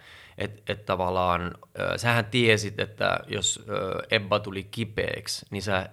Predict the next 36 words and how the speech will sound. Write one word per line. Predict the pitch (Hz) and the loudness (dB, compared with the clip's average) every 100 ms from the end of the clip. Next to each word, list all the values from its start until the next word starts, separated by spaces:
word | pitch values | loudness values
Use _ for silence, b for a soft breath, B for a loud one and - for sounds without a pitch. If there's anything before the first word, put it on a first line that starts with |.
| 101 | 0
heti | 117 107 | 0 2
jotenkin | 98 95 98 - | 0 -2 -6 4
aistit | 110 101 98 92 - | 6 6 2 -6 -4
sen | 101 92 90 | -2 -2 -2
ja | 95 | 0
näit | 104 110 98 98 | 6 6 6 2
sen | - 90 92 | -4 -4 -2
ja | 95 92 - - | -2 -2 -6 -2
tulkitsit | 131 120 107 104 95 | 2 2 0 -2 -4
sen | 104 98 | -4 0
oikein, | 98 98 98 95 | 0 0 0 -4
okei, | 98 92 | -4 -2
nyt | 98 104 | -2 -2
sillä | 104 98 92 | -2 0 0
on | 87 | 0
tää | - 92 | 0 2
ja | 90 87 | 0 -4
tää. | - 95 90 - b b b b b | -2 -2 -2 -6 b b b b b
Ja | 104 98 | 2 2
mulla | 87 110 135 | 2 2 6
oli | 123 | 6
koko | 120 113 | 6 2
ajan | 107 | 0
semmonen | 107 107 | 0 2
olo, | 110 | 2
että | 104 | 2
holy | 127 135 98 | 0 -2 -2
shit, | 139 135 | -4 -4
että | 107 - | -4 -2
tämähän | 131 143 113 95 | 2 4 4 0
on | 87 | -2
simppeliä, | - 95 - 104 98 95 | -2 -2 0 -2 0 -4
kun | 98 | -4
mun | 98 | 0
vaimo | 110 120 101 | 4 4 4
tietää | 107 143 110 - | 0 0 2 -2